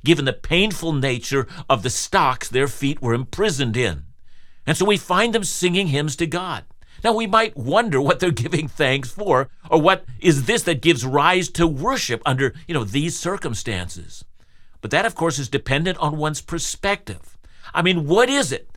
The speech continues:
that impressed Paul and Silas? Would they have been shocked that the paganism of Philippi was intolerant and cruel?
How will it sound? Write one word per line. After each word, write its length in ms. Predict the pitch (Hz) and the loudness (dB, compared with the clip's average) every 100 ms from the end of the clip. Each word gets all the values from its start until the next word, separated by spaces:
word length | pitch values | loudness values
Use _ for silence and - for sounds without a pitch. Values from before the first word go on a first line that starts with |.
| - | -12
that 180 | 113 143 | -2 2
impressed 480 | 143 - 147 135 - | 2 2 0 0 -2
Paul 220 | 143 127 | 0 0
and 120 | 131 | 0
Silas? 680 | 127 151 190 110 - - - - - - - | -2 -4 -4 -6 -12 -16 -18 -20 -20 -20 -6
Would 200 | 143 240 | 2 4
they 140 | 254 254 | 6 4
have 140 | 226 | 6
been 140 | 196 202 | 4 0
shocked 580 | - 185 147 107 - - - | 0 0 0 -2 -10 -18 0
that 160 | 180 175 | 0 2
the 80 | |
paganism 720 | 127 - 214 254 196 123 113 - | -4 2 2 4 2 2 0 0
of 140 | 143 | 0
Philippi 680 | - 214 240 - 101 110 - | 2 2 2 0 0 0 -2
was 220 | - 143 - | 2 2 4
intolerant 680 | 151 139 - 156 147 139 131 | 0 0 2 4 4 0 0
and 160 | 113 | -4
cruel? 360 | - 139 110 | -4 -2 -2